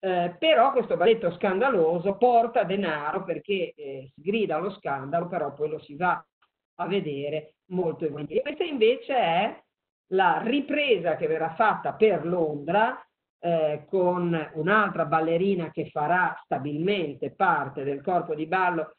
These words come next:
dei balletti russi. Beh, il corpo non è più nudo, però, come vedete, il costume che è stato studiato per lei disegna il tessuto a forma di seni, per cui ufficialmente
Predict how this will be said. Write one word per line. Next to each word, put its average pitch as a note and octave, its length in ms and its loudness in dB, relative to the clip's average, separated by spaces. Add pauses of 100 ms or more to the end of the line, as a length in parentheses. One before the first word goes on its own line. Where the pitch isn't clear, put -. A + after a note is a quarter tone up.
(140)
dei F#3 220 2
balletti F3+ 480 -2
russi. G3 380 -2
Beh, - 420 -2
il E3+ 180 -6
corpo F#3+ 360 4
non E3 180 0
è G3 100 0
più C4+ 160 -4
nudo, A#3+ 680 4
però, F#3+ 480 2
come D#3+ 260 -6
vedete, F3+ 840 -6 (320)
il G3+ 420 0
costume F#3+ 680 -4
che D#3+ 120 -4
è E3 80 -4
stato G#3 340 -2
studiato F3 520 -2
per A#3 200 -4
lei G#3 500 0 (260)
disegna G3 1300 0
il F3 180 -4
tessuto F3+ 720 -4
a C#3+ 120 -4
forma E3+ 400 0
di C4 240 -10
seni, F#3 340 -4
per F3+ 200 -6
cui E3+ 220 -6
ufficialmente F3+ 1080 -4